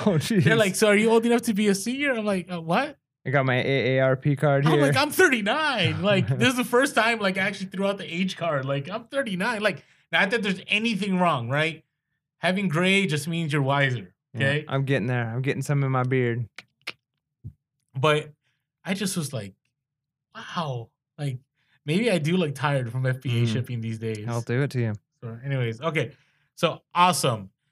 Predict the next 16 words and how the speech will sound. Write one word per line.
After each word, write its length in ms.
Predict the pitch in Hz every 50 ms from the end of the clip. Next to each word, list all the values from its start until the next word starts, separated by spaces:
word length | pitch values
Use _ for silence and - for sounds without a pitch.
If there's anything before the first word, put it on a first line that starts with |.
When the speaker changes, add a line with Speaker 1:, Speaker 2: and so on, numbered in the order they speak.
| _ _ _ _
Speaker 2:
Sold 500 | - - - - - - 185 202 202 185
that 120 | 190 185 175
Live 340 | 180 175 170 170 170 160 156
Aid 320 | 190 170 165 165 160 147
D 140 | 135 165 160
V 140 | 156 160 156
D 180 | 156 160 160
set. 480 | 143 - - 160 151 151 151 151 143 - -
I 60 | 135
think 180 | 127 151 156 147
it's, 100 | 139 -
like, 120 | 147 113
a 40 | 113
four 240 | - - 147 147 143
disc 240 | 139 139 139 139 -
set. 360 | 143 139 139 139 139 143